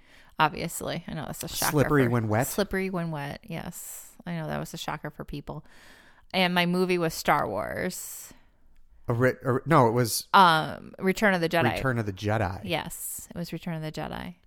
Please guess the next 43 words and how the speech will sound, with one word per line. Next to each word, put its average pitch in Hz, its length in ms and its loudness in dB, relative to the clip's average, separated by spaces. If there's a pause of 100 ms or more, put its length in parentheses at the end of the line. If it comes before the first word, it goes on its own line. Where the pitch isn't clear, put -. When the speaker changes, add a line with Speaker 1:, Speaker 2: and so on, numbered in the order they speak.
(640)
Speaker 1:
The 208 120 4
original 247 420 4
Return 180 340 0
of 160 80 -4
the 160 80 -4
Jedi, 139 220 -4
not 185 160 0
before - 200 -2
they 165 120 0
ruined 156 320 -2
it 139 80 -2
by - 140 -2
adding 147 280 -2
all 139 120 -4
those 139 160 -6
extra - 280 -10
scenes. - 540 -14
<laughs> - 40 -20 (2250)
Hey. 170 340 8 (220)
Speaker 2:
Jerks. - 600 -4
Speaker 1:
I, - 200 -6
I, - 200 -4
I 185 60 2
think 202 240 0
Lucas 170 300 -4
would 151 100 -6
also 131 400 -6
agree 123 220 -12
at 127 120 -12
this - 140 -14
point. - 360 -14
Like, 147 160 -14
he 160 120 -10
just 180 260 0
didn't 208 240 0
need 185 220 0
to 165 80 -6
do 151 220 -2
that. - 320 -8
And 208 140 2
the 247 60 2
poor 392 320 6
actor. 254 640 8